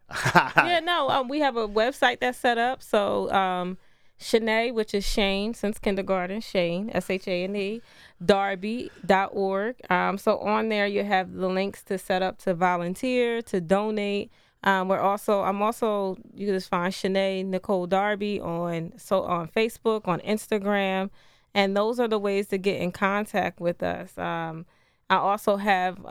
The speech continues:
Speaker 2: kinda like a headquarters at twenty-two fifteen B North Washington Street on the Concord Ave side.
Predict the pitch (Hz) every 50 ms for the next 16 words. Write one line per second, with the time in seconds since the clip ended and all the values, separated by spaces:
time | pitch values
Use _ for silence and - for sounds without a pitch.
0 | - 190 - 208 202 190 190 185 180 180 - - 185 - - 240 220 220 220 -
1 | - 240 220 220 214 208 208 208 208 208 - 180 175 180 - - - 202 196 196
2 | 202 - - 208 190 - 202 196 - - - 214 190 190 180 185 202 214 214 196
3 | 190 185 185 180 - - 170 160 185 185 185 202 - - - - - 226 208 208
4 | - - 220 214 - 190 185 170 170 - - 196 185 180 - - 190 196 208 214
5 | 214 214 - - 240 208 202 202 196 196 196 190